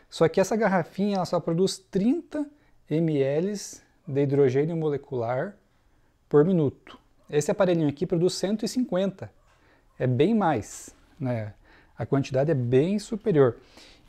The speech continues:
Então, <clears throat> o que que eu senti na prática, né? Usando isso aqui, você não, não percebi muita coisa, assim, né? Fica um pouco melhor, um pouco mais disposto, né? Mas esse aparelho aqui, o inalador,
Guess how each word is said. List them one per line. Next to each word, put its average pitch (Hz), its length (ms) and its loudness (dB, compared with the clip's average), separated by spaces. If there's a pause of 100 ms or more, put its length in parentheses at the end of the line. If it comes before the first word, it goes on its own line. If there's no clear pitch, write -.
Então, 175 480 2 (240)
<clears throat> - 500 -4
o - 40 -18
que 190 100 -6
que 233 100 -2
eu 233 220 -2
senti 202 320 -2
na 202 100 0
prática, 127 500 -2
né? 113 60 -6 (800)
Usando 233 400 2
isso 214 200 -2
aqui, 185 260 -4
você 269 180 -4
não, 339 300 -4
não 285 100 2
percebi 220 640 2
muita 262 300 4
coisa, 202 420 -2
assim, 170 340 -8
né? 127 480 -8
Fica 165 160 -16
um 220 60 -8
pouco 302 320 -10
melhor, 233 560 0
um 123 60 -4
pouco 156 200 -6
mais 156 140 -4
disposto, 175 640 0
né? 190 140 -4 (640)
Mas 165 340 2
esse 269 240 -2
aparelho 190 560 4
aqui, 185 460 0 (420)
o 156 100 4
inalador, 175 680 4